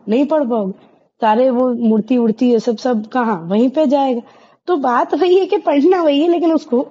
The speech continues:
elaborate कर रखा है। आ गई बात समझ? ये देखो होयसलेश्वर है, पल्लव monolithic, तो ये सब चीजें जो important basis भी है, थोड़ा सा देख लो, है ना, कि ये सब चीजें हमको ज्यादा पढ़नी रहती है। अब हम आगे बढ़ जाते हैं,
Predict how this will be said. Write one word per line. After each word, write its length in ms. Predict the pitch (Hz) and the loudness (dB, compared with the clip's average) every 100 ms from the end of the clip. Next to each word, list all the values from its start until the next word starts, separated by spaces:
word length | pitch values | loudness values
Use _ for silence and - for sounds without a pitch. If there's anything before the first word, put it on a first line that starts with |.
| - | -4
elaborate 460 | 226 220 180 170 - | 0 0 0 -6 -10
कर 140 | - | -18
रखा 260 | 151 160 160 | -18 -16 -16
है। 60 | 156 | -6
आ 100 | 233 | -4
गई 140 | 302 | -2
बात 220 | 339 339 339 | 0 -2 -2
समझ? 260 | 320 339 - - 208 | -2 -2 -8 -6 -2
ये 100 | 214 | 0
देखो 260 | 180 185 | -2 -2
होयसलेश्वर 760 | 202 208 233 208 208 - 208 196 | 0 0 0 0 0 0 -2 -2
है, 160 | 185 - _ _ _ - | -4 -8 _ _ _ -4
पल्लव 340 | 220 214 202 | 0 2 2
monolithic, 600 | 208 196 190 190 196 - | 0 0 -2 -4 -6 -8
तो 100 | - | -2
ये 160 | 269 277 | 2 0
सब 280 | - 302 302 | 0 -4 -2
चीजें 340 | 277 247 349 | -2 0 0
जो 120 | 349 | 0
important 760 | 330 233 208 214 214 311 311 262 | 2 0 2 -2 0 0 2 2
basis 420 | 302 302 311 240 | 0 0 -2 0
भी 180 | 311 277 | 2 2
है, 160 | 294 294 - _ _ | 0 -6 -20 _ _
थोड़ा 120 | 233 220 | -4 -2
सा 140 | 240 | 0
देख 300 | 196 247 262 | 0 0 2
लो, 160 | 285 302 - _ _ _ - | -2 -2 -14 _ _ _ -4
है 60 | |
ना, 100 | 294 | -4
कि 80 | 294 | 0
ये 180 | 269 247 | 0 2
सब 120 | 262 | 0
चीजें 240 | 220 240 233 | 0 0 0
हमको 200 | 226 233 | 0 0
ज्यादा 320 | 202 180 220 349 - _ | -2 -2 -4 -6 -16 _
पढ़नी 280 | 202 175 170 | -4 -4 -6
रहती 300 | 151 - 165 | -10 -18 -20
है। 60 | - - | -14 -2
अब 140 | 320 | 0
हम 180 | 285 269 | 0 0
आगे 260 | 220 170 220 | -2 -2 0
बढ़ 140 | 226 | 0
जाते 300 | 214 220 226 | -2 -4 -6
हैं, 100 | 240 | -18